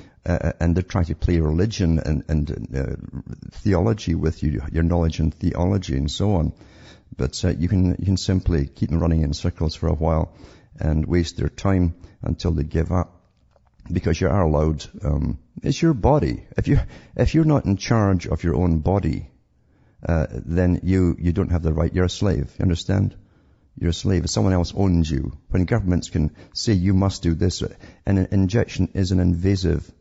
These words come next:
it still comes under invasive surgery. Something's been stuck into your body. It doesn't have to be a scalpel.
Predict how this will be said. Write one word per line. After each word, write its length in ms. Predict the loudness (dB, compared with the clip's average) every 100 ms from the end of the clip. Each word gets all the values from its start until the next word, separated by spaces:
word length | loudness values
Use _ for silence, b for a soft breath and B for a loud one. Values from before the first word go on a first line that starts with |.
| b b b
it 60 |
still 140 | -2 0
comes 200 | 2 2
under 220 | 2 2
invasive 480 | 2 2 0 0 -4
surgery. 400 | 0 0 0 -2
Something's 400 | 0 2 2 0
been 180 | 0 -2
stuck 440 | -4 -2 -2 0
into 260 | 0 0 0
your 160 | -2
body. 360 | 0 -2 -2 -6
It 960 | -10 _ _ _ _ _ _ _ _ -8
doesn't 240 | -4 -2
have 80 | -2
to 60 |
be 80 | -2
a 40 | -2
scalpel. 640 | -2 -2 -2 -2 -6 -8